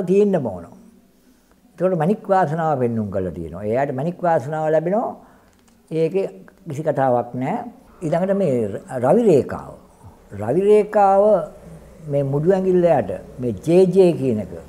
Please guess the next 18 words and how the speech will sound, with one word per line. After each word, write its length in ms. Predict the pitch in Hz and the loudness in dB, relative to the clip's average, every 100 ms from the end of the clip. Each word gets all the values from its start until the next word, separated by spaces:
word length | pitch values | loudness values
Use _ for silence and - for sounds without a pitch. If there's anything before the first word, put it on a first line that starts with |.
| - - - - - - 98 | -20 -20 -20 -20 -20 -16 -10
ජේ 220 | 90 156 185 | 0 2 4
ජේ 240 | 196 202 | 6 4
කියන 240 | 185 190 185 170 | 4 0 0 0
රේඛාව 560 | 160 165 165 180 180 185 214 202 180 - - - 139 | 0 -2 0 2 4 4 2 0 -6 -16 -20 -18 -10
මුඩු 180 | 131 156 | -4 0
ඇඟිල්ල 340 | 170 170 175 | 0 0 2
යට, 280 | 175 175 180 208 175 - 135 | 4 4 2 -2 -4 -8 -6
රවි 260 | 127 127 151 | -2 2 2
ඇඟිල්ල 300 | 165 170 175 | 2 2 4
යට 280 | 180 175 226 226 - - - - - _ 117 - | 4 2 -2 -6 -10 -20 -20 -20 -20 _ -20 -8
පල්ලෙහාට 500 | 123 127 196 220 220 214 | 0 2 6 6 6 4
මෙනවා 280 | 165 131 101 | 2 0 -2
නම්, 140 | 80 - - _ _ _ _ _ _ _ | -8 -18 -20 _ _ _ _ _ _ _
දිගට 360 | 101 123 180 214 | -6 -2 0 0
මෙනවා 300 | 185 151 104 | 0 -2 -4
නම් 240 | 87 76 - _ _ _ _ _ _ _ _ _ _ _ _ _ _ _ | -6 -14 -20 _ _ _ _ _ _ _ _ _ _ _ _ _ _ _
දිගටම, 360 | 113 139 196 107 | -4 -2 0 -2
දිගටම, 360 | 110 147 170 101 | -2 0 0 -2